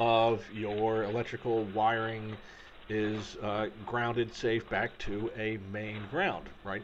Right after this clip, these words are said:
So you wanna have, you know, normally you could just have a, a, a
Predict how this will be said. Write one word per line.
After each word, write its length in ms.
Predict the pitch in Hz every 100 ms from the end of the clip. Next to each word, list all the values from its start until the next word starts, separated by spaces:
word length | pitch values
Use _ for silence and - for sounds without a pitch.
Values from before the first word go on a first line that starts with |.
| -
So 140 | - 110
you 120 | 117
wanna 200 | 127 120
have, 340 | 117 107 101 98 - - - - - - - - - -
you 80 | 127
know, 120 | 110
normally 300 | 143 202 208
you 40 | 160
could 100 | 143
just 160 | 135 131
have 160 | 120
a, 60 | 117
a, 340 | - 107 104
a 80 | -